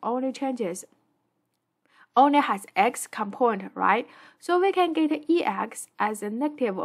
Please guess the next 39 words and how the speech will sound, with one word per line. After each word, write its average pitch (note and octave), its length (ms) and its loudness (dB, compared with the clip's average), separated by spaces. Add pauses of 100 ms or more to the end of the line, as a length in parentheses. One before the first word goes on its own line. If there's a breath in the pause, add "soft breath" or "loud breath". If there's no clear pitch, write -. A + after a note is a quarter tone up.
partial C4+ 400 4
derivation G3+ 720 -4
V A#3 300 -4
with G3+ 340 -12
X. F#3+ 520 -6 (420 soft breath)
Now A3 140 6
you B3+ 140 0
input A3+ 420 -2
the G3 420 2
V B3+ 140 2 (100)
inside, A#3 680 -4
you A3+ 140 -4
get A3+ 180 -4 (140)
the G3+ 240 2
function A3+ 480 -2
for F#3 300 -6 (340 soft breath)
electric G#3+ 480 -6
field B3+ 320 2
in F#3+ 480 -6
S - 240 -2
component, G#3 680 -6 (300)
this G3 180 -8
one, - 180 -8
right? - 240 -2 (760 soft breath)
And B3 280 4
then D4 200 6
you D4 80 0
can C#4+ 180 4
say C#4+ 120 4
in B3+ 220 -2
this D4+ 180 0
case, C4+ 240 0
you C4 80 0
can B3+ 180 0
get B3+ 160 2
acceleration B3 600 2
in A3 200 -4
this A#3 200 -4
function, B3+ 560 0